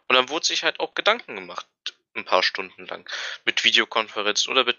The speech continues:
einem WhatsApp-Call. Irgendwie hat das jeder trotzdem hinbekommen, am Ende Weihnachten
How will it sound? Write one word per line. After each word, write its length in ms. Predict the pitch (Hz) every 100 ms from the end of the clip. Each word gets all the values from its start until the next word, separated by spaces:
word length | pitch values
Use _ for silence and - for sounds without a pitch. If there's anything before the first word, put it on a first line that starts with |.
| -
einem 120 | 101
WhatsApp-Call. 920 | 104 - - 101 - - 104 110 110
Irgendwie 440 | - 208 190 - 156
hat 120 | 156 _
das 160 | - -
jeder 300 | 175 175 -
trotzdem 380 | - 147 - 139
hinbekommen, 460 | 143 151 156 143 143
am 60 | -
Ende 280 | 139 147 151 _ _ _ -
Weihnachten 720 | 107 117 - _ 123 117